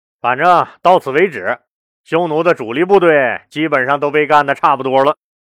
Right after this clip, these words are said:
那接下来霍去病又干出了哪些留名青史的事儿呢？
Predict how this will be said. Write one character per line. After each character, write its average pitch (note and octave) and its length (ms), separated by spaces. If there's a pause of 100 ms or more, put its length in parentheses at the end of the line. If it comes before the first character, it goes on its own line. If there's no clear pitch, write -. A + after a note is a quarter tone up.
(260)
那 A#2+ 100
接 D3+ 240
下 E3 80
来 C3 340
霍 E3+ 260
去 D3+ 120
病 E3 200
又 E3 120
干 E3+ 240
出 D3+ 160
了 D#3 460
哪 A#2 260
些 F#3 220
留 E3+ 240
名 E3 180
青 F3 240
史 B2+ 140
的 C3 100
事 C#3+ 80
儿 F3+ 120
呢？ D#3+ 160